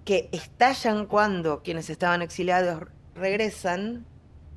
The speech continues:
pero que como hay que reconstruir primero, quedan en una especie de impasse, es lo que después salta con esa virulencia o, eh, como saltan los temas que no se tocan cuando hay que, digo, como queda aquello de lo que no se habla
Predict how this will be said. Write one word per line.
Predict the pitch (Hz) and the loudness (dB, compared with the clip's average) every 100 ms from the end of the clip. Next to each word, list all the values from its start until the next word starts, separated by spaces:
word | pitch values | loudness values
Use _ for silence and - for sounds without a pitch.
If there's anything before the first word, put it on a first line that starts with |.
| - - | -14 -2
pero | 185 170 | 2 2
que | 170 | 2
como | 160 170 | -4 0
hay | 214 233 | 2 2
que | 220 | 2
reconstruir | 190 185 180 175 - 196 220 190 160 | 2 0 -2 -2 -2 0 2 0 -2
primero, | 156 175 190 160 139 - | -6 -2 -2 -2 -4 -4
quedan | 175 175 147 139 | -2 -2 -2 -4
en | 143 | -8
una | 151 | -8
especie | 151 180 175 175 | -8 -10 -4 0
de | 160 | 0
impasse, | 156 160 156 151 - - - - - - - - - | -2 -4 -6 -6 -14 -20 -20 -20 -20 -20 -20 -18 -6
es | 165 | -2
lo | 170 185 | 0 0
que | 170 | -2
después | 156 - 175 196 - - - - - - - - | -4 -2 -2 -2 -8 -20 -20 -20 -20 -20 -20 -20
salta | - 190 202 208 233 - | 0 2 4 4 0 2
con | 180 190 185 | 0 0 -4
esa | 214 214 180 | -4 -2 -4
virulencia | 160 156 151 151 156 - 180 170 170 | -4 -8 -8 -8 -8 -8 -4 -4 -4
o, | - 156 156 156 - | -4 -2 -2 -4 -6
eh, | 160 156 151 135 135 - - - - - - - - - - - - - - - | -6 -4 -6 -8 -10 -14 -20 -20 -20 -20 -20 -20 -20 -20 -20 -20 -20 -20 -20 -6
como | - 220 | 2 4
saltan | 240 311 330 320 | 6 6 4 4
los | 254 190 | 2 2
temas | 233 240 | 2 0
que | 220 | 0
no | 185 | 0
se | 185 202 | 0 -2
tocan | 190 185 190 | 0 0 0
cuando | 180 156 156 | -2 -4 -2
hay | 160 | -4
que, | - 156 151 | -4 -4 -4
digo, | 151 160 143 | -6 -8 -8
como | - 160 156 | -8 -4 -2
queda | 214 202 202 185 165 156 151 | 2 4 6 4 2 -4 -6
aquello | - 165 196 190 196 | -6 -4 -4 0 0
de | |
lo | 160 151 | 2 0
que | 175 | -2
no | 185 | -2
se | - 175 | 0 2
habla | 185 196 165 | 2 2 0